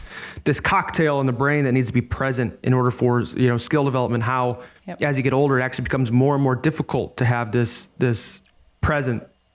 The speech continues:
Speaker 2: Mm-hmm.
Speaker 1: And, uh, what I recognized was, like, I need to bring an approach every day where my practice is at an elevated level beyond what most players play at.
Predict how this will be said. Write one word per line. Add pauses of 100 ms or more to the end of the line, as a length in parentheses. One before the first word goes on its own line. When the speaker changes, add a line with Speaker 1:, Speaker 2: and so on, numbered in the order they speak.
(100)
Speaker 2:
Mm-hmm. (200)
Speaker 1:
And,
uh, (260)
what
I
recognized
was,
like, (280)
I
need
to
bring
an
approach (100)
every
day (600)
where
my
practice (400)
is
at
an
elevated
level
beyond
what
most
players
play
at.